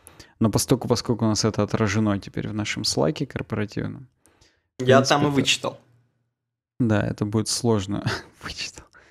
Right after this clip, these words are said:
Speaker 1: Сложно будет забыть. Э, расскажу, расскажу наших патронов. Мы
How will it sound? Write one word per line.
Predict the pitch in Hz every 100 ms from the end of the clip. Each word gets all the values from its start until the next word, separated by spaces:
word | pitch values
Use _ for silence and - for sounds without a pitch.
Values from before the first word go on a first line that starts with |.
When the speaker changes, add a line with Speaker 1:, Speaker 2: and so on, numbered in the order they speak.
| _ _ _
Speaker 1:
Сложно | - 120 113 101 98
будет | 104 101
забыть. | 110 131 185 -
Э, | 143 113 110 - - 104
расскажу, | 139 - 185 143 127
расскажу | 139 135 - 104 110
наших | 113 110 - -
патронов. | 123 - 123 180 160 -
Мы | 113 117